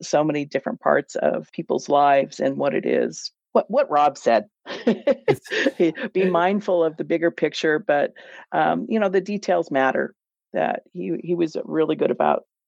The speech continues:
Speaker 1: reminding me that the details mattered too.
Speaker 2: It's going to be, um, I'm conscious there's already been a, been a podcast on convention, but every time we think of convention, it holds such a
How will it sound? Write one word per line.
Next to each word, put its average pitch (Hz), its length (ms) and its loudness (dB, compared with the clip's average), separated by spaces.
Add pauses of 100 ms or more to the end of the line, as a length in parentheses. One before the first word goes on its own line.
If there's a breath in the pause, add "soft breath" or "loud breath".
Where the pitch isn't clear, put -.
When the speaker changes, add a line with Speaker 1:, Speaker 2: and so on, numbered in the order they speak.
(140)
Speaker 1:
reminding 147 480 0
me 139 140 -4
that 147 220 0
the - 80 -2
details 151 500 -2
mattered - 400 -2
too. - 300 -8 (360)
Speaker 2:
It's - 120 -16
going 156 300 4
to 143 60 0
be, 139 320 4
um, 113 600 -4 (360)
I'm 120 120 -6
conscious 123 380 -2
there's 123 200 -2
already 117 320 0
been 113 300 -2
a, 110 180 -8 (420)
been 127 200 2
a 113 40 0
podcast 123 560 -4
on 123 180 0
convention, 117 760 -2
but 120 160 0
every 127 280 2
time 123 300 2
we 117 220 0
think 131 320 0
of 123 160 0
convention, 113 760 -2
it 139 140 2
holds 135 500 0
such 135 320 0
a 120 260 0